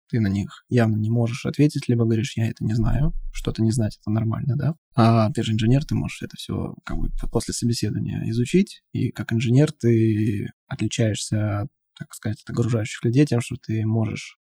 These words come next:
в короткие сроки какую-то информацию очень быстро осознать, понять и овладеть ей, и эффективно использовать. Вот. А тебя при этом продолжают по этому вопросу давить, давить, давить, пока ты совсем не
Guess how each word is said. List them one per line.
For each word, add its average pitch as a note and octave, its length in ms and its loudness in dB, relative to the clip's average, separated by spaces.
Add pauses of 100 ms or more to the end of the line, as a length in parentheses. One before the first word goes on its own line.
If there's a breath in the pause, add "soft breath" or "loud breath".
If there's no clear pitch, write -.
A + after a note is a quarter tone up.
(100)
в - 100 -20
короткие A#2 400 -2
сроки - 360 -4
какую-то - 400 -6
информацию A#2 500 -2
очень - 200 -6
быстро - 300 -8
осознать, B2+ 460 -2
понять A#2 400 -2 (160)
и A2 140 -2
овладеть - 420 -2
ей, - 180 -10 (160)
и - 80 -4
эффективно G#2+ 380 -6
использовать. - 440 -12 (260)
Вот. G#2+ 200 -4 (100)
А G#2 180 -2
тебя C3+ 360 2 (140)
при A2+ 100 2
этом A2 220 -2
продолжают G#2+ 680 -2 (460)
по - 60 -2
этому G#2 220 -2
вопросу C3+ 720 2 (100)
давить, A#2+ 380 2
давить, A2+ 360 2
давить, A2+ 460 0
пока - 320 -6
ты - 140 -10
совсем A2 600 -2
не A2+ 160 -2